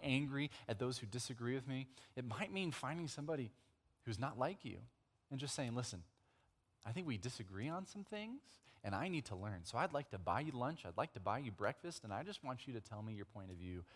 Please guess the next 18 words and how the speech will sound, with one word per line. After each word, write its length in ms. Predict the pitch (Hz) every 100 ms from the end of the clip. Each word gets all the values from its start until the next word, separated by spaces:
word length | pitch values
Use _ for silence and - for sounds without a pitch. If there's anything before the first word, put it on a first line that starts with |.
| - _
on 120 | 87
this 140 | 82 85
subject. 320 | 82 78 82
I'm 100 | 113
not 120 | 139
even 180 | 127 117
gonna 180 | 104 92
respond. 640 | 82 - - 92 87 82 -
I 100 | 117
just 200 | 127 110
need 220 | 98 92
to 100 | 87 87 90
learn." 260 | 87 87 85 80 90 _ _ _ _ _ _ _ _ _ _ - - - -
Um, 220 | - 123 113 - -
for 180 | 143 139
our 120 | 170
family, 460 | - 123 107 117 117 -
um, 360 | 139 110 104 90